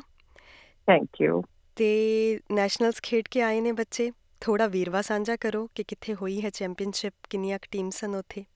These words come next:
Speaker 1: ਅਮ, ਨੈਸ਼ਨਲ ਚੈਂਪੀਅਨਸ਼ਿਪ, ਅ, ਹਰ ਸਾਲ ਸਿਡਨੀ ਦੇ ਵਿੱਚ ਹੁੰਦੀ ਹੈਗੀ ਹੈ। ਲਾਸਟ ਈਅਰ, ਅਮ,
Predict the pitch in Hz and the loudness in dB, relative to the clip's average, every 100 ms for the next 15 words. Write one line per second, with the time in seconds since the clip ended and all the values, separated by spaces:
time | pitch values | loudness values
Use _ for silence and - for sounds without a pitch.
0 | _ _ _ - - - 208 202 196 196 | _ _ _ -20 0 6 8 8 6 6
1 | 196 196 254 262 247 214 233 220 247 - | 4 6 6 8 6 6 4 4 4 8
2 | 233 - 208 190 180 180 196 208 220 233 | 6 8 8 8 8 6 6 4 6 8
3 | 233 233 202 175 185 185 180 - 190 175 | 8 10 6 6 6 6 6 2 2 4
4 | 180 165 202 240 175 170 - _ 190 190 | 4 4 4 6 6 6 4 _ 8 10
5 | 185 190 - 185 170 165 160 160 160 | 10 8 8 10 10 10 10 8 4